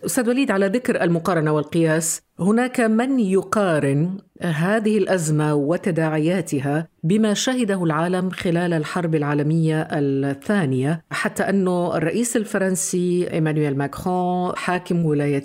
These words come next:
نيويورك، ومسؤولون آخرون حرصوا على تشبيه ما نعيشه اليوم بزمن الحرب. إلى أي مدى تبدو لك أوجه الشبه بين أزمة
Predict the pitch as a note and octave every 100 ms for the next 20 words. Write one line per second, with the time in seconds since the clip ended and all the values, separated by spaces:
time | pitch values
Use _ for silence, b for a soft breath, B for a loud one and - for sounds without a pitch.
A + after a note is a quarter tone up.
0 | - D3 G3+ G#3 G3 G3 G#3 - _ -
1 | G3+ A3 A#3 - A#3 C4 F#3 G3 F#3+ A3
2 | A3+ - - B3+ A3+ F#3+ F#3 G#3 G#3 -
3 | F#3 - F3+ A3+ A#3 F#3+ F3 G#3+ A#3 G#3+
4 | F3+ F3 G3+ - D#3+ D#3+ D#3+ E3 F3+ G3+
5 | F#3 E3+ E3 F3+ D#3 C3+ D3+ C3 B2+ -
6 | _ - G#3+ A3+ C4 A#3+ G#3 G#3 - -
7 | G3+ F3+ F#3+ G3 G3 F#3+ F#3 F#3 F#3 G3+
8 | G#3 F3+ F3+ E3+ E3 - F3+ - - G#3
9 | F3 G#3 G#3+ D#3 F3 E3 D#3 D3 - -
10 | G3+ A3 A#3+